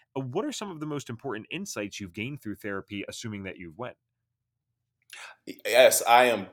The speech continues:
Speaker 2: definitely in therapy. Um, sometimes, uh,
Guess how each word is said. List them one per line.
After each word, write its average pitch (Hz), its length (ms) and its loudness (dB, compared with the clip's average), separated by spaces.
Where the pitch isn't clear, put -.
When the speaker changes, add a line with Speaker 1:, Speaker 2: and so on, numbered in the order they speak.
Speaker 2:
definitely 107 1080 4
in 107 320 -2
therapy. 87 680 0
Um, 82 800 0
sometimes, 98 920 0
uh, 82 600 0